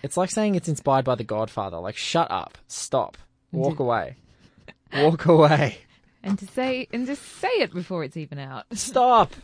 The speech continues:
Speaker 1: Just stop, Ron. You should know better. You're an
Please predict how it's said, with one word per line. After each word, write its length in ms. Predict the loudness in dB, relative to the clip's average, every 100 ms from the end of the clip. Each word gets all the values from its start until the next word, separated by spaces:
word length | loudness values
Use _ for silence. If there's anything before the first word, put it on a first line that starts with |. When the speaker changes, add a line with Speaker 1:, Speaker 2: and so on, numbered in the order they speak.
| -20 -20 -12
Speaker 1:
Just 240 | -8 -6
stop, 400 | -4 0 0 2
Ron. 400 | 2 2 2 -2
You 80 | -6
should 180 | -4 -2
know 200 | -2 -2 -6
better. 400 | -6 -2 0 0
You're 220 | -2 -10
an 160 | -12